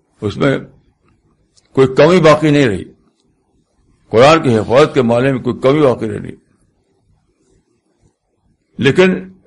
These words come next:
قرآن جو پہنچنا ہے ہر گھر میں، وہ تو ابھی ہوا نہیں۔ اس کے لیے اللہ تعالیٰ نے ایک نیا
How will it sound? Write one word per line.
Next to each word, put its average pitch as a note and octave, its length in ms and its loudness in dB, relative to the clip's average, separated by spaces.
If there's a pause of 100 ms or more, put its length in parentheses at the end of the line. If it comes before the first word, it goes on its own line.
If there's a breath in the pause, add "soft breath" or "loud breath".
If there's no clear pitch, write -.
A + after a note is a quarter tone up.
(180)
قرآن D3 380 2
جو D3 120 0
پہنچنا A#2+ 460 -2
ہے C3 160 4
ہر A2+ 220 0
گھر C3+ 140 2
میں، A#2+ 160 -6 (300)
وہ C3 100 -4
تو C#3+ 120 0
ابھی C3+ 180 0
ہوا C#3+ 200 2
نہیں۔ C#3 140 -2 (1800)
اس - 180 -6
کے F3 100 2
لیے D#3+ 140 4
اللہ D3 220 4
تعالیٰ D3 260 2
نے D3 100 0
ایک C3+ 160 0
نیا B2+ 200 2